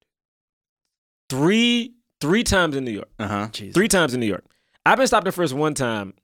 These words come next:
Speaker 1: That made me so mad 'cause I'm coming out of a bar. There's a bunch of white dudes play fighting. So I don't know what they were doing.
Speaker 2: Like slap boxing
Speaker 1: But they
Speaker 2: or
Speaker 1: were
Speaker 2: some
Speaker 1: doing
Speaker 2: shit?
Speaker 1: some, like,
Speaker 2: Right.
Speaker 1: ma-, at the corner. Me and my boy come out. We're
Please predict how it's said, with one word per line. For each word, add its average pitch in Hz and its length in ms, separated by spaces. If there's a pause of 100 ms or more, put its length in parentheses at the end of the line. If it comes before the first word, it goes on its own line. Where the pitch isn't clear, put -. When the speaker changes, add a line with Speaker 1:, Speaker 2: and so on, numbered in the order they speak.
(280)
Speaker 1:
That 143 140
made 135 120
me 123 120
so 151 200
mad 147 280
'cause 110 80
I'm 110 60
coming 165 200
out 156 80
of 135 80
a 127 40
bar. 113 440 (340)
There's 107 100
a 104 40
bunch 160 200
of 156 40
white 151 140
dudes 135 140
play 247 280
fighting. 190 380 (480)
So - 100
I 214 120
don't 269 80
know 262 60
what 233 80
they 208 100
were 180 80
doing. 156 200
Speaker 2:
Like 104 120
slap 127 300
boxing 120 280
Speaker 1:
But - 20
they 240 60
Speaker 2:
or 254 40
Speaker 1:
were 254 60
Speaker 2:
some - 60
Speaker 1:
doing 254 160
Speaker 2:
shit? 202 80
Speaker 1:
some, 247 340
like, 175 260 (140)
Speaker 2:
Right. 101 260
Speaker 1:
ma-, 175 300
at 165 120
the - 60
corner. 165 420 (160)
Me 151 100
and 208 60
my 214 60
boy 196 220
come 185 220
out. 175 340
We're 165 160